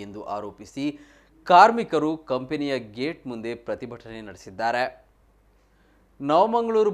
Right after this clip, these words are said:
ಬಂದರಿನಲ್ಲಿ ಜೆ ಎಸ್ ಡಬ್ಲ್ಯೂ ಕಂಪನಿಗೆ ಬರುವ ಲಾರಿಗಳಿಗೆ ಟಾರ್ಪಲಿನ್ ಹಾಕುವ ಕೆಲಸವನ್ನ ನಲವತ್ತೈದಕ್ಕೂ ಅಧಿಕ ಕಾರ್ಮಿಕರು ಕಳೆದ ಆರು ವರ್ಷಗಳಿಂದ ಮಾಡುತ್ತಿದ್ದು, ಅವರಿಗೆ ಲಾರಿ ಚಾಲಕರು ನೀಡುವ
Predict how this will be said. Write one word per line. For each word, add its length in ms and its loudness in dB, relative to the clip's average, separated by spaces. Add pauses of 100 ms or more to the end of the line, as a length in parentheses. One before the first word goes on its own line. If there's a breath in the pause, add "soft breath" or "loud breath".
ಬಂದರಿನಲ್ಲಿ 680 -2 (360)
ಜೆ 120 -2 (120)
ಎಸ್ 160 -10
ಡಬ್ಲ್ಯೂ 260 -4 (120)
ಕಂಪನಿಗೆ 500 -6
ಬರುವ 320 0 (120)
ಲಾರಿಗಳಿಗೆ 560 -4 (180)
ಟಾರ್ಪಲಿನ್ 520 -4
ಹಾಕುವ 300 -10 (100)
ಕೆಲಸವನ್ನ 520 -8 (580 loud breath)
ನಲವತ್ತೈದಕ್ಕೂ 880 0 (260)
ಅಧಿಕ 300 -8 (140)
ಕಾರ್ಮಿಕರು 580 -4 (200)
ಕಳೆದ 280 -4 (380)
ಆರು 140 4 (120)
ವರ್ಷಗಳಿಂದ 500 -8 (140)
ಮಾಡುತ್ತಿದ್ದು, 520 -10 (440 loud breath)
ಅವರಿಗೆ 360 0 (200)
ಲಾರಿ 220 2 (120)
ಚಾಲಕರು 400 -4 (100)
ನೀಡುವ 380 -2